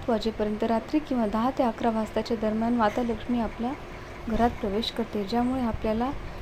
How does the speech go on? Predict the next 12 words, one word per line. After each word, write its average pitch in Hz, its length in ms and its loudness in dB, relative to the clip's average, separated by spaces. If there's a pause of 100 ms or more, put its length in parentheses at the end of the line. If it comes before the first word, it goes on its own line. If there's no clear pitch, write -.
(160)
या 262 100 4
गोष्टीची 233 460 0
विशेष 226 340 -2
काळजी 208 360 0
घ्यावी 226 320 0
लागते 220 320 -2
आणि 220 220 0
आपण 240 260 0
कधीही 247 320 0
घराचा 226 360 2
मुख्य 240 300 0
दरवाजावरती 226 840 2